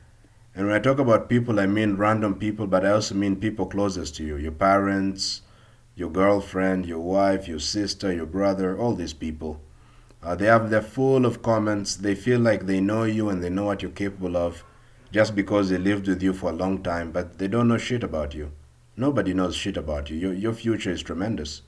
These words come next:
And nobody can really counsel you. They don't know what you could do. And, uh, of course, yes, this part about being selective about, about the advice you take from people, that's very important. So generally, don't take advice from people who, uh, have, have not produced any results.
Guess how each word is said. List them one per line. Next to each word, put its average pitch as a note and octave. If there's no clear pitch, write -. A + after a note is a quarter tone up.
And G2
nobody F#2
can E2+
really F#2
counsel F#2
you. F#2
They E2
don't G2+
know F2+
what F2
you D#2+
could D2+
do. G2
And, G2
uh, G2
of G#2+
course, C3
yes, F#2
this B2+
part D3
about A#2+
being B2
selective A2
about, G2
about G2+
the G2
advice F#2
you F#2
take F#2
from D#2
people, E2+
that's F2+
very F#2
important. D2+
So A2
generally, A#2
don't C#3
take C3+
advice G2+
from F#2
people F#2+
who, F#2+
uh, F2
have, F#2+
have G2
not A#2
produced G2
any G2
results. D#2+